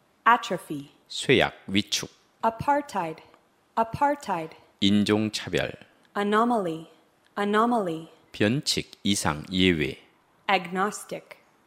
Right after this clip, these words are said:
Speaker 1: Agnostic.
Speaker 2: 불가지론자.
Speaker 1: Abduct. Abduct.
Speaker 2: 유괴하다.
Speaker 1: Abhor. Abhor.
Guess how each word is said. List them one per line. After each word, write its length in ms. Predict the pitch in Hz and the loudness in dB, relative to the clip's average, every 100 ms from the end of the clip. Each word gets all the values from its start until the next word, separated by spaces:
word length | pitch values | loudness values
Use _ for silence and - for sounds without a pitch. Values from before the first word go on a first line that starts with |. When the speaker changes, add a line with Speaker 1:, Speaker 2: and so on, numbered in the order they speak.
| _ _ _ - | _ _ _ -2
Speaker 1:
Agnostic. 880 | 190 175 185 202 202 - 170 - - _ _ | -2 -2 -4 -4 -4 -12 -14 -16 -20 _ _
Speaker 2:
불가지론자. 1200 | - 113 80 73 - 76 85 85 82 78 67 - - _ _ _ - | 4 6 4 0 0 0 2 -2 -2 -2 -6 -6 -18 _ _ _ 2
Speaker 1:
Abduct. 720 | 247 226 226 190 - - - - _ _ _ _ _ - | 2 4 4 4 4 -16 -20 -20 _ _ _ _ _ 2
Abduct. 680 | 247 220 240 185 - - - - _ - | 2 4 4 4 4 -16 -20 -20 _ 2
Speaker 2:
유괴하다. 880 | 110 123 147 127 - 82 65 - - _ _ _ - 196 | 4 6 4 2 0 -6 -6 -10 -20 _ _ _ 0 2
Speaker 1:
Abhor. 580 | 190 - - 240 165 - - _ _ _ _ - 196 | 2 4 6 6 2 -8 -20 _ _ _ _ 0 2
Abhor. 560 | 190 - 254 240 165 | 2 4 6 6 2